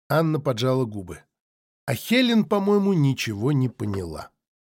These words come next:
«Надо обживаться», — сообщил Эрих невозмутимо. Я хотел сказать, что думаю по его поводу, но под потолком щелкнуло, и раздался женский голос. «Внимание! Просим наших гостей с Каллисто подойти к кабинету командующего базы.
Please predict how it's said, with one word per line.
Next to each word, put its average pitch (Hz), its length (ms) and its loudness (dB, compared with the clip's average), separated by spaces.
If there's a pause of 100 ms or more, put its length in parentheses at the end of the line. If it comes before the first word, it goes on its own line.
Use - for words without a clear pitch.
(720)
«Надо 214 220 6
обживаться», — 233 640 6 (140)
сообщил 151 460 0
Эрих 170 300 4
невозмутимо. 151 720 2 (920)
Я - 100 -4
хотел 160 260 -2
сказать, 165 340 4
что - 160 0
думаю 156 360 4
по 151 100 -2
его 151 240 4
поводу, 135 480 2
но 110 420 -4 (360)
под - 140 -8
потолком 151 460 2
щелкнуло, 160 520 2
и 139 40 4
раздался 147 480 2
женский 160 340 2
голос. 135 420 0
«Внимание! 262 680 8 (400)
Просим 240 360 8
наших 214 300 6
гостей 202 400 6
с 143 60 0
Каллисто 202 500 4
подойти 202 420 4
к - 100 -8
кабинету 196 500 2
командующего 190 760 2
базы. 120 380 2